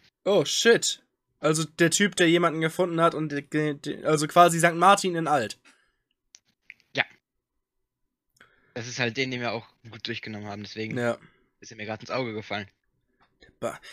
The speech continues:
Speaker 1: äh, es ist wieder so, da-,
Speaker 2: Aber,
Speaker 1: man,
Speaker 2: aber
Speaker 1: man
Speaker 2: würden
Speaker 1: kennt
Speaker 2: wir
Speaker 1: den,
Speaker 2: jetzt,
Speaker 1: ne?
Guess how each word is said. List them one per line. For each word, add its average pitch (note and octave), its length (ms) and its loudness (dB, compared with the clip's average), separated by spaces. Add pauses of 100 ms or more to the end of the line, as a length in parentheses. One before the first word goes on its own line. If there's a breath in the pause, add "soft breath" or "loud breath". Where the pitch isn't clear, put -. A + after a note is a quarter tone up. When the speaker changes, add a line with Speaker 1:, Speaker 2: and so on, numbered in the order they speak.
(120 loud breath)
Speaker 1:
äh, C#3+ 180 6
es F3+ 120 6
ist F#3 160 2
wieder F3+ 140 6
so, E3+ 260 6
da-, D#3 120 2
Speaker 2:
Aber, D#3 240 2 (220)
Speaker 1:
man, D#3 160 2
Speaker 2:
aber F#3 60 8
Speaker 1:
man - 100 4
Speaker 2:
würden C4+ 40 8
Speaker 1:
kennt E3 100 2
Speaker 2:
wir A#3 140 2
Speaker 1:
den, - 20 -2
Speaker 2:
jetzt, - 160 -20 (180)
Speaker 1:
ne? F3 240 -4